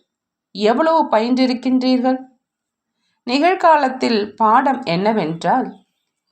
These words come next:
அவ்யக்த ரூபமானவரிடமிருந்து அன்பை பெற வேண்டும். மேலும்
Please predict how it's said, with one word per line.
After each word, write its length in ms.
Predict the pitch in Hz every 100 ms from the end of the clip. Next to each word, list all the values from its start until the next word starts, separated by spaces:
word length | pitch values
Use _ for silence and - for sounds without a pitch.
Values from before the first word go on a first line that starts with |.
| _ _ _ -
அவ்யக்த 580 | 220 254 330 349 - 339 330 -
ரூபமானவரிடமிருந்து 1300 | 254 262 262 277 254 220 220 208 196 185 165 170 170 254 - 170
அன்பை 320 | 190 254 269
பெற 200 | 262 175 180
வேண்டும். 500 | 180 151 156 175 294 - _ _ _ _ _ _ _
மேலும் 440 | 185 180 180 180